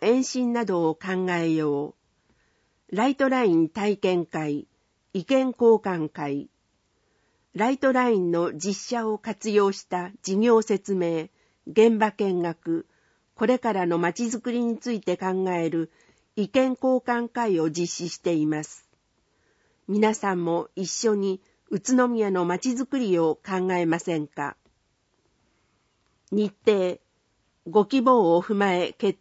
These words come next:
定。内容、事業説明、ライトライン乗車体験、意見交換会、所要時間三時間程度。参加費、無料。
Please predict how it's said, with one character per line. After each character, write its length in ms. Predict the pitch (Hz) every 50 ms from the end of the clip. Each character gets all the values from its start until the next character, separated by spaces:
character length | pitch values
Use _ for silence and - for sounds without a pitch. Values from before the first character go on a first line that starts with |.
| _ -
定。 380 | 190 175 165 160 156 127 - _ _ _ _ _ _ _ _ _ _ _ _ _ -
内 340 | 190 202 208 208 208 202 196
容、 380 | 185 180 175 170 160 - - _ _ _ _ _ _ _ _ _ _ _ _ _ _ - 156
事 160 | - 202 208
業 280 | 226 247 254 247 247 226
説 320 | - 202 190 - 190 190
明、 360 | 185 175 165 156 156 151 - _ _ _ _ _ _ _ _ -
ラ 160 | 170 196 226
イ 80 | 262 240
ト 140 | - 254 240
ラ 140 | 240 226
イ 120 | 202 185 175
ン 140 | 170 165 147
乗 220 | 175 196 208 226
車 200 | - 226 202 196
体 280 | - 196 190 175 170 -
験、 400 | - 180 160 160 151 151 - _ _ _ _ _ _ _ _ _ _ -
意 120 | 208 196 190
見 200 | - 254 254 254 247
交 260 | - - 247 233 220
換 340 | 220 - 208 185 170 160 -
会、 400 | - 151 147 147 147 143 - _ _ _ _ _ _ _ _ _ _ _ _ _
所 160 | - - 220 208
要 260 | 214 233 233 226 202
時 160 | 170 185 -
間 420 | - 185 170 165 160 160 - - _
三 340 | - - - 220 233 233 208
時 120 | 214 220
間 280 | - 220 202 190 185 175
程 300 | - - 185 170 156 151
度。 240 | 151 143 139 - _ _ _ _ _ _ _ _ _ _ _ _ _ _ _ _ _ _
参 340 | - - 226 220 220 220
加 140 | 214 208 196
費、 400 | 196 196 - 185 175 175 - - _ _ _ _ _ _ _ _ _ -
無 180 | 196 190 202 190
料。 440 | 190 196 196 190 180 175 165 -